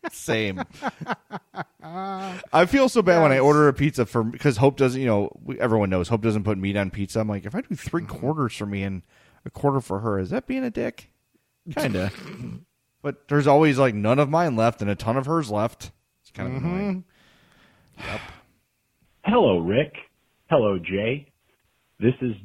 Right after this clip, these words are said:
Speaker 3: Johnny. Uh, I'm a huge fan of not only this, the I'm Fat podcast, but of Jay's work on the Bad House Hockey podcast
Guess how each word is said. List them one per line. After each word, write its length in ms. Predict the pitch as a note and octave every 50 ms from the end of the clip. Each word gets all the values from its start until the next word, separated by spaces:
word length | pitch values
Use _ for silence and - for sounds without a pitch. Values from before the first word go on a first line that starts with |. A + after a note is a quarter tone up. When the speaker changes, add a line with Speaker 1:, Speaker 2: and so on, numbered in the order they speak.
| G2 -
Speaker 3:
Johnny. 480 | A#2 G#2+ G#2 G#2+ A2 B2+ E3 G#3 G#3 D#3+ C#3 C3 E3 _ _ -
Uh, 180 | - G2+ F2+ F2+ - -
I'm 200 | C#3 F3 G3 F3+ D#3
a 40 | B2 - -
huge 200 | E3 D#3+ C#3 A#2 - -
fan 380 | C3+ C3+ C#3 C#3 C#3 C#3 C#3+ C#3+
of 200 | G#2+ G2+ F#2+ F2+ - -
not 280 | G2+ A#2 B2 C3 C#3 -
only 460 | - C3 B2 A#2+ A#2 A#2 A2 G#2+ G2+ F#2
this, 200 | G2+ C#3+ E3 F#3+ - - - _ _ _ -
the 160 | F#2 F2+ -
I'm 240 | F#2+ G2 G2 F#2 E2 - -
Fat 240 | B2 A#2+ A#2 - -
podcast, 540 | A2+ A#2 A#2+ B2 - A#2+ A2+ A#2+ D3+ D3 - _
but 160 | - F2+ F2 - - _ - - - - - _ _ -
of 180 | F#2+ F#2+ F2+ F#2+ F#2 -
Jay's 220 | A2 B2+ C#3 B2+ - -
work 200 | A#2 A#2 A#2+ - -
on 240 | - G2+ G2+ G2+ F#2+
the 240 | F2 F#2 F#2 F#2 F#2
Bad 200 | E2 G2 G#2+ A2 G2+
House 260 | - G#2+ G#2+ A2 G#2+ - -
Hockey 280 | B2 B2+ B2 - C3 -
podcast 500 | B2 B2 B2 A#2+ - B2 A#2+ C3 E3 E3